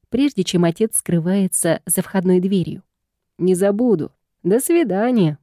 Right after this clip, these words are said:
мои любимые женщины". "Удачи на работе, пап".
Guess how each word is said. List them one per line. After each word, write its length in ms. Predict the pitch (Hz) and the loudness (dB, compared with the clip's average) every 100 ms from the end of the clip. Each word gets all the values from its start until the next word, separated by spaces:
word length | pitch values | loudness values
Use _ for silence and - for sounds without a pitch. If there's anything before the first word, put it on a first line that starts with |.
| - | -2
мои 220 | 175 175 | 0 2
любимые 480 | 165 170 175 170 185 | 2 2 2 2 2
женщины". 560 | 180 160 151 147 139 - _ _ _ _ _ | 2 -2 -2 -8 -10 -14 _ _ _ _ _
"Удачи 380 | - 277 320 - | -4 0 0 2
на 100 | 311 | 2
работе, 460 | 311 277 294 - 170 | 2 2 0 0 -2
пап". 280 | 208 208 | 0 -2